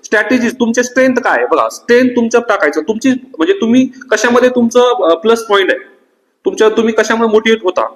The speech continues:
या गोष्टी तुमच्या स्ट्रेंथ मध्ये लिहायचं. बघा, क्विक लर्नर, हार्ड वर्किंग, पॉझिटिव्ह ॲटिट्यूड आहे तुमच्याकडे आणि तुम्ही पंक्च्युअल आहात, म्हणजे तुमची स्ट्रेंथ काय आहे,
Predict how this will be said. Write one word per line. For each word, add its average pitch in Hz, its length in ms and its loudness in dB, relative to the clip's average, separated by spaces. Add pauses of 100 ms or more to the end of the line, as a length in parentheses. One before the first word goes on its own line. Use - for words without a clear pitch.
या 165 100 2
गोष्टी 214 280 0
तुमच्या 208 300 -2
स्ट्रेंथ 226 300 -2
मध्ये 170 240 0
लिहायचं. 143 220 -2
बघा, 185 180 0
क्विक 226 340 -2
लर्नर, 180 320 2 (400)
हार्ड 196 260 0
वर्किंग, 185 380 0 (380)
पॉझिटिव्ह 175 440 0
ॲटिट्यूड 170 340 2
आहे 165 120 2
तुमच्याकडे 165 380 -4
आणि 170 140 -2
तुम्ही 240 220 -4
पंक्च्युअल 208 400 0
आहात, 98 160 -2 (260)
म्हणजे 320 180 -4
तुमची 233 200 -2
स्ट्रेंथ 247 280 0
काय 190 360 0
आहे, 98 100 -4